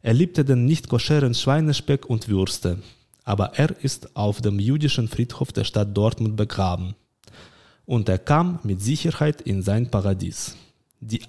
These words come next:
allerschönste Garage, wo man mit seinen engsten Freunden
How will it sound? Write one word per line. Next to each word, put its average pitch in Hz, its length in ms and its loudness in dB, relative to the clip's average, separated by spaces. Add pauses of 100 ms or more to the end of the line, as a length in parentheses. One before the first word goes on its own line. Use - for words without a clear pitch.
(120)
allerschönste 170 800 4
Garage, 101 580 2
wo 113 100 2
man 110 220 2
mit 107 160 0
seinen 113 400 0 (100)
engsten 185 440 0
Freunden 143 520 2